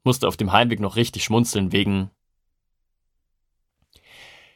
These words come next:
Verbindlichkeiten zu schaffen und Komplimente zu machen, sind schon mal zwei gute Wege für den Einstieg in die ersten Nachrichten.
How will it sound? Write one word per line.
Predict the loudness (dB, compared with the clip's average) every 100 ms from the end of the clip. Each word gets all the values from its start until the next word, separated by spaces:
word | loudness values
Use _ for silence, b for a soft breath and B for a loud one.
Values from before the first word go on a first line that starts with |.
| b _ -8
Verbindlichkeiten | -2 4 6 4 2 -4 -2 -2 -4
zu | -10 -8
schaffen | -8 -6 -8
und | -6
Komplimente | -4 -2 2 4 4 0 -6
zu | -8
machen, | -8 -8 -6
sind | -2 0
schon | 2
mal | 2
zwei | 2 2 4 4
gute | 0 -4 2
Wege | 2 2
für | 0 -4
den | -2
Einstieg | 0 -2 -4 -6
in | -6
die | -2
ersten | -2 -2 2
Nachrichten. | 2 2 -6 -20 -20